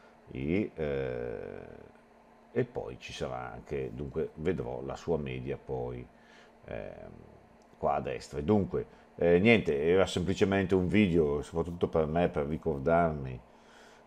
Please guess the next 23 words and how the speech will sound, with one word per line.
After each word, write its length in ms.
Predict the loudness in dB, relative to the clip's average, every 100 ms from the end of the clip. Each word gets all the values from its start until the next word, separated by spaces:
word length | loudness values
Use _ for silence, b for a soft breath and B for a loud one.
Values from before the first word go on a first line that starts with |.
| -8
come 300 | 0 0 0
fare 380 | -2 2 4 2
a 40 |
dare 200 | 2 2
i 100 | 2
voti. 680 | 2 0 -2 -2 0 2 0
Ok, 280 | -4 -4 -4
vabbè, 280 | -2 -2 -2
questo 460 | -2 -2 0 2
è 400 | 2 0 -4 -6
abbastanza 480 | -6 -8 -8 -10 -10
facile, 380 | -6 -6 0 0
perché 200 | 2 -2
dopo 220 | -4 -2
uno 460 | -2 -2 -4 -6 -8 -20 B B B -20
con, 380 | -6 -2 -2 -2
ehm, 1600 | -2 -4 -4 -10 -12 -12 -12 -14 -18 -20 -20 -20 -18 -16 -16 -10
come 140 | -10
si 180 | -6 -4
dice, 260 | -4 -6 -6
continuando 640 | -8 -4 -4 -2 0 0
a 60 | 2
darli, 580 | 0 -2 -2 -2 -4